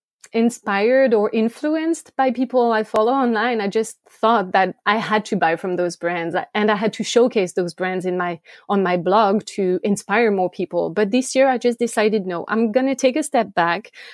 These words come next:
I'm gonna watch my budget, because there's some investments that I wanna do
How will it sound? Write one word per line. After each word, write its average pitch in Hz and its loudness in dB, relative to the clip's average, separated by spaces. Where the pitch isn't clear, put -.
I'm 214 0
gonna 233 2
watch 262 2
my 330 0
budget, 196 0
because 190 -2
there's 190 -2
some 196 -2
investments 185 -2
that 185 2
I 185 4
wanna 240 2
do 185 2